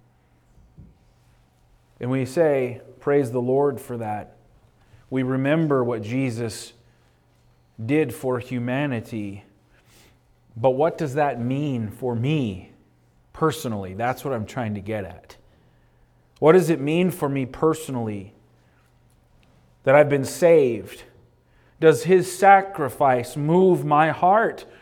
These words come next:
toward worship to him because I am saved? Does the fact that he's alive forevermore thrill my soul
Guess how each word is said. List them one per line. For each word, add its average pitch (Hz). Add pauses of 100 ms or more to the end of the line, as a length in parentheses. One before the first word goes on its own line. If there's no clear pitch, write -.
(260)
toward 175
worship 170
to 135
him 120 (360)
because 202
I 156
am 135
saved? 139
Does 151
the 175
fact 254
that 185
he's 196
alive 180 (300)
forevermore 196
thrill 247
my 202
soul 214